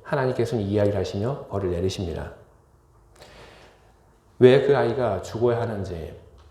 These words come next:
하나님께서는 선지자의 그 입을 통해서 이야기를 하십니다. 다윗의 행동으로 인해서 여호와의 원수가 크게 비방할 거리를 얻게 한 일, 바로 그 일에 대한 벌을 하나님께서는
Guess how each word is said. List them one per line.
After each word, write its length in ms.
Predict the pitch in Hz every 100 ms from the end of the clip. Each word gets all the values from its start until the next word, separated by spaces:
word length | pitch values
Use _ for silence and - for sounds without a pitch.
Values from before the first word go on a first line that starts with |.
| - _ -
하나님께서는 500 | 143 135 135 143 156
선지자의 340 | 156 147 147
그 120 | 147
입을 260 | 117 104 110
통해서 720 | - 113 95 - 90 87 - -
이야기를 280 | 98 87 92
하십니다. 440 | 90 87 80 76 - - - - - -
다윗의 400 | - 110 117 127
행동으로 420 | 113 147 143 147 131
인해서 560 | 104 90 87 98 - - - - - - -
여호와의 360 | 113 113 147 151
원수가 400 | 110 120 143 -
크게 220 | - 135
비방할 420 | 117 120 139 127
거리를 640 | 120 117 120 92 - - - -
얻게 560 | - 101 - - 92 - - -
한 320 | - 117 104 -
일, 360 | 90 78 - - - - -
바로 300 | - 123 147
그 140 | 151 156
일에 280 | 131 131 127
대한 480 | 110 131 120 - - - - -
벌을 320 | - 101 87 - - - -
하나님께서는 840 | - 165 135 - 110 - 127